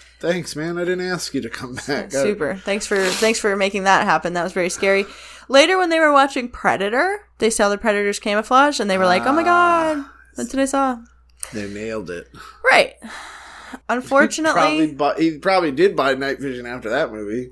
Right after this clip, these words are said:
Speaker 2: He probably
Speaker 1: He was
Speaker 2: did.
Speaker 1: like, "I'm gonna buy some night, I'm gonna be like Arnold
Speaker 2: I'm gonna cover
Speaker 1: Schwarzenegger.
Speaker 2: myself in mud.
Speaker 1: Cover myself in mud and have
Speaker 2: Mm.
Speaker 1: night vision."
Speaker 2: What a good look for me. In April of ninety-six, Terry was out with his three healers, and he seen an orb, and he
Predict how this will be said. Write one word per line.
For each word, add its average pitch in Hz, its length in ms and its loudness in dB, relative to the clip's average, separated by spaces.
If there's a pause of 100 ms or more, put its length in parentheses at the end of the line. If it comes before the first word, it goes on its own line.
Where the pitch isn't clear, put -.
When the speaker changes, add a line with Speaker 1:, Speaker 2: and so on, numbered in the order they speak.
(100)
Speaker 2:
He 220 80 -6
probably 226 440 0
Speaker 1:
He 233 40 0
was - 60 -2
Speaker 2:
did. - 60 -2
Speaker 1:
like, - 140 -2
"I'm 104 160 -4
gonna 82 180 -12
buy 82 300 -10
some 85 200 -10
night, 92 200 -12
I'm 117 80 -12
gonna 104 120 -12
be 95 80 -8
like 87 180 -8
Arnold 101 340 -10
Speaker 2:
I'm - 60 -10
gonna - 140 -4
cover 202 260 -4
Speaker 1:
Schwarzenegger. 208 40 -4
Speaker 2:
myself 240 300 -4
in 269 220 -4
mud. 277 120 -6
Speaker 1:
Cover 262 200 -2
myself 107 300 -6
in 117 60 -6
mud 95 280 -2
and 82 80 -4
have 78 100 -4
Speaker 2:
Mm. - 60 -4
Speaker 1:
night 95 200 -4
vision." 87 300 -10
Speaker 2:
What 262 100 -2
a 269 40 -4
good 254 180 -2
look 247 160 0
for 220 140 -4
me. 226 220 -2 (440)
In 277 120 4
April 285 460 2
of 269 140 4
ninety-six, 226 1080 2
Terry 269 280 4
was 262 160 4
out 240 180 6
with 247 140 -4
his 226 200 -2
three 220 300 -6
healers, 240 720 2
and 196 480 0
he 202 120 -4
seen 196 240 -4
an 185 100 -2
orb, 190 460 4
and 175 200 -2
he 175 540 -8